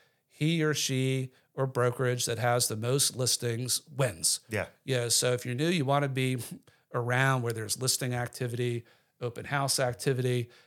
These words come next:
Speaker 1: You know, from listings, basically, more lead opportunities happen.
Speaker 2: Mm-hmm.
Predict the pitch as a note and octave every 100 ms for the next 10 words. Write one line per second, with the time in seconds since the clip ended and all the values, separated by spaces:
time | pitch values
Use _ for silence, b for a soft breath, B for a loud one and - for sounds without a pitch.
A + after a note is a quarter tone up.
0 | B B2+ A#2+ - - D3 D3+ C3 E3 -
1 | - A#2+ A#2+ A#2 - b b - C3 -
2 | B2 C3 B2+ A#2+ b b _ C3+ C3 C3+
3 | B2+ - A#2+ A#2 C3 C#3 C3+ A2+ B2 A#2+
4 | A#2 B2 A#2 G#2+ G2+ A#2 A2 - F#2 G2+